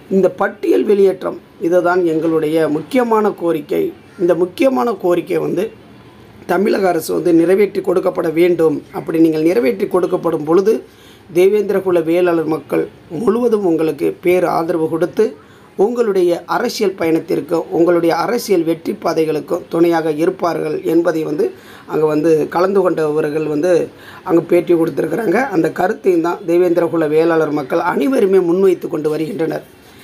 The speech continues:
அதாவது வந்து பன்னெடுங்காலமான கோரிக்கை வந்து தேவேந்திரகுல வேளாளர் மக்களுடைய நீண்ட நாள் கோரிக்கையான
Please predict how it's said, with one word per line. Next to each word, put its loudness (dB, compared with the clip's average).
அதாவது -2
வந்து 0
பன்னெடுங்காலமான 0
கோரிக்கை 0
வந்து 0
தேவேந்திரகுல 2
வேளாளர் 2
மக்களுடைய 0
நீண்ட 4
நாள் 0
கோரிக்கையான -2